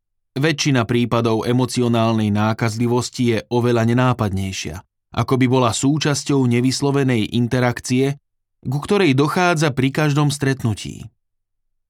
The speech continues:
V každej interakcii odovzdávame a prijímame navzájom svoje nálady v akejsi skrytej ekonomike psychiky.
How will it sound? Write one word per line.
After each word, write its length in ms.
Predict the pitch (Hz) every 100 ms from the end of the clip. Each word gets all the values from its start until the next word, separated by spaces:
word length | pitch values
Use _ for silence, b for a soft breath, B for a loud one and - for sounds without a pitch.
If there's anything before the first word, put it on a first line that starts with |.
| _ -
V 80 | -
každej 560 | 165 202 196 175 123
interakcii 960 | 139 160 180 165 151 - 160 151 143 135
odovzdávame 880 | 143 180 156 165 165 165 160 165 -
a 160 | 127
prijímame 640 | 113 131 151 160 151 139 117
navzájom 560 | 131 131 151 147 143
svoje 400 | 127 127 143 110
nálady 480 | 107 123 135 139 131
v 80 | 123
akejsi 480 | 131 160 156 143 123
skrytej 720 | - 127 143 147 151 147 123
ekonomike 640 | 139 139 139 139 135 139
psychiky. 560 | - 117 107 104 - -